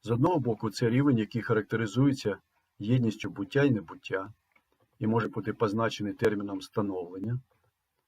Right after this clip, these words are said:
а з іншого, це рівень,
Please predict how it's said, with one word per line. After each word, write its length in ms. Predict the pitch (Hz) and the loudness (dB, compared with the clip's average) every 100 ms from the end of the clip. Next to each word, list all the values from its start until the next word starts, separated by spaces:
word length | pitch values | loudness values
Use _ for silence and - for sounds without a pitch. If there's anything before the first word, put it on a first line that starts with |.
| _ | _
а 120 | 110 | -4
з 100 | 98 | 0
іншого, 500 | 117 165 - 104 87 - _ _ _ _ _ _ _ _ _ | 2 2 0 -2 -2 -8 _ _ _ _ _ _ _ _ _
це 180 | - 117 | -2 4
рівень, 460 | 143 156 143 135 | 4 6 4 2